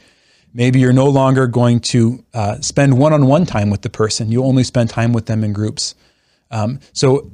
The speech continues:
or maybe an emotional boundary is not entering into a, a deep, intimate, emotional, vulnerable conversation, right?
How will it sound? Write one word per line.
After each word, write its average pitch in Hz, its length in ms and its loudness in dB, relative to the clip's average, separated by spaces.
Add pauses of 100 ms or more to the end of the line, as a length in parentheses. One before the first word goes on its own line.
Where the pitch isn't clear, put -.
or 127 140 2
maybe 147 380 2
an 127 80 2
emotional 135 480 2
boundary 120 360 2
is 120 120 0
not 143 260 0
entering 135 300 4
into 120 400 2
a, 120 160 -2 (140)
a 123 80 0
deep, 135 280 0
intimate, 127 520 0
emotional, 123 640 0 (300)
vulnerable 139 460 2
conversation, 120 880 0 (680)
right? 113 220 -2